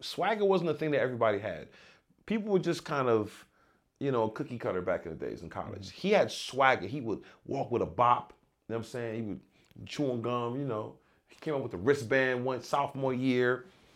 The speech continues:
Speaker 1: Um, he had the bald head sophomore year. I was like, "Yo, he's different." And then he was dunking on people. He, big hands, he would post up. I saw him do something I'd never seen another human being do.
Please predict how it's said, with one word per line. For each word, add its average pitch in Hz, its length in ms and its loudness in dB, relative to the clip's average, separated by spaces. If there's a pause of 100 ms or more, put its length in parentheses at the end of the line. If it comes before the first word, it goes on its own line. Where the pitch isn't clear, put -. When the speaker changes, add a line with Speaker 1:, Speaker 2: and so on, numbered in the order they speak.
(180)
Speaker 1:
Um, 104 680 -2 (1400)
he - 280 -10
had 127 160 -2
the 95 60 -10
bald 135 380 6
head 139 320 6
sophomore 135 520 0
year. 131 540 2
I - 100 -8
was 98 300 -8
like, - 220 -20 (200)
"Yo, - 60 -20 (140)
he's - 280 -14 (140)
different." - 420 -16 (540)
And 117 160 -4
then 185 240 2
he 165 100 0
was 131 220 -4
dunking - 460 -16
on - 120 -16
people. - 380 -10
He, 147 260 -8 (460)
big 160 200 2
hands, 165 520 0
he 175 60 -4
would - 200 -8
post - 400 2
up. 160 300 4 (300)
I - 100 0
saw 156 240 4
him 139 220 -2
do 147 120 2
something 131 460 -4
I'd 110 180 -2
never 131 300 4
seen 131 160 -4
another 117 160 0
human 113 240 -4
being 98 220 -2
do. 90 220 -4